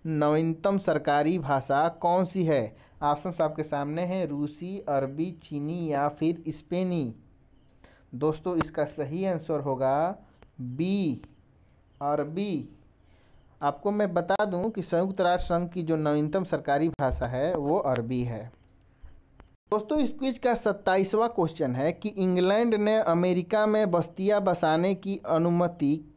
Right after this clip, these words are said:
कई कंपनियों को प्रदान की थी, उनमें मैसाचुसेट्स कंपनी को आज्ञा कब प्रदान की गई थी? आपके सामने ऑप्शंस हैं। इसका सही आंसर होगा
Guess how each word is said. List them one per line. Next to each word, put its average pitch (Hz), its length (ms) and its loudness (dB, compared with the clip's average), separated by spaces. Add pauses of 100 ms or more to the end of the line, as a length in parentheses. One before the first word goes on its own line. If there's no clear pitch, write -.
कई 214 240 2
कंपनियों 175 680 2
को 180 240 0
प्रदान 139 480 2
की 123 200 -4
थी, 131 460 -8 (420)
उनमें 196 420 2
मैसाचुसेट्स 190 1600 0
कंपनी 180 580 0
को 151 440 0 (200)
आज्ञा 170 460 2
कब 196 480 0
प्रदान 156 420 2
की 147 260 -2
गई 127 220 2
थी? 113 420 -4 (380)
आपके 147 360 0
सामने 160 420 0
ऑप्शंस 165 520 0
हैं। 208 280 0 (360)
इसका 165 280 0
सही 160 440 0
आंसर 190 340 2
होगा 202 460 2